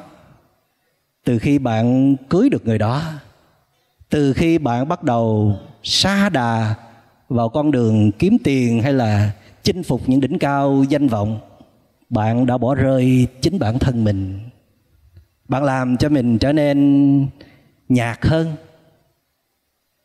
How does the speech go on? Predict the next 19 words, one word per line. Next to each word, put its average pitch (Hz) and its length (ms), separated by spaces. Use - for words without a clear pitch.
yếu 214 340
hơn 165 380
và 110 560
dễ 156 720
căng 175 320
thẳng, 156 440
mệt 117 340
mỏi 117 360
và 110 120
đầy 113 380
phiền 110 280
muộn. 101 280
Cho 170 120
nên 170 520
trong 220 220
một 165 60
cái - 140
tình 135 180
trạng 135 600